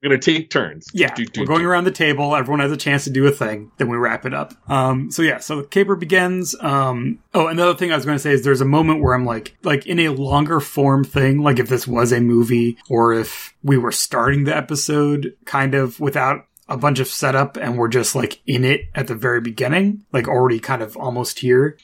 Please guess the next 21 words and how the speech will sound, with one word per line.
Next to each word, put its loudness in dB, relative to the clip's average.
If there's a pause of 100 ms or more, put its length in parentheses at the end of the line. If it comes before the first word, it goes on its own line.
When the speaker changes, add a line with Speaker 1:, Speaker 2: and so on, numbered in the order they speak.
Speaker 2:
There, 2
there 2
is 4
an -2
opportunity 0
for -4
the 2
big 0
twist -2
where -4
now 0
they -2
have -4
to -12
come -4
up 0
with -4
a -6
completely -2
new 4
solution -2